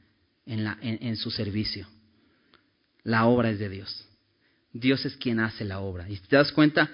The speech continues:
aquí Dios, el Señor, dice,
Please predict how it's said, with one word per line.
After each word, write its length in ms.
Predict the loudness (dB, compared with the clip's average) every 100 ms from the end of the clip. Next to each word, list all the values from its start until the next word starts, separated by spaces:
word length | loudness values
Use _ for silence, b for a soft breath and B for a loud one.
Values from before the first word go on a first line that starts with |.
| B B B B B
aquí 680 | -2 0 6 6 4 -4 -18 -6
Dios, 520 | 4 6 6 2 -2 -8 -20 _ _ _ _ _ _ _
el 140 | -4
Señor, 640 | -2 0 2 2 0 -2 -4 -14 -4
dice, 440 | -4 0 -2 -4